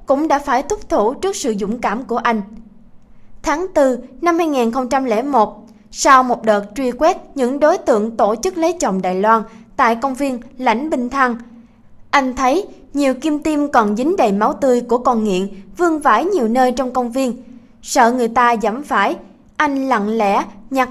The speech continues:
từng chiếc đem bỏ vào bịch. Trong lúc sơ ý, anh đã đánh rơi một chiếc kim tiêm làm bàn chân của anh chảy máu. Anh T không biết cụ thể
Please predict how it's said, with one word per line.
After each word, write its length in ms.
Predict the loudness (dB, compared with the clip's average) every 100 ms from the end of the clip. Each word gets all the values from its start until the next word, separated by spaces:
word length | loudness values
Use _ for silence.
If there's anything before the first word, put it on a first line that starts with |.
| -2
từng 200 | -2 0
chiếc 300 | -2 -2 -2
đem 240 | -2 0
bỏ 220 | 2 2 2
vào 140 | -2
bịch. 200 | -2 -4 -6 -20 -20 -20 -20 -20 0
Trong 200 | 2 2
lúc 200 | 0 -2
sơ 260 | -2 -2 0
ý, 220 | 0 -2 -4 -10 -4
anh 260 | -2 2
đã 220 | 2 2
đánh 280 | 2 0 0
rơi 280 | 4 4 4
một 260 | 2 0 -2
chiếc 180 | -4
kim 160 | -2 -2
tiêm 220 | 0 0 -2 -10 0
làm 240 | 2 2
bàn 180 | 2 0
chân 220 | 0 -2
của 100 | 0
anh 260 | -2 0 -2
chảy 200 | -2 -2
máu. 440 | 0 4 2 0 -16 -20 -20 -18 -20 -20 -20 -8 -2
Anh 240 | -2 2
T 40 | 4 4 2 -6
không 160 | -2 -2
biết 200 | 0 2
cụ 180 | 2
thể 340 | 2 0 0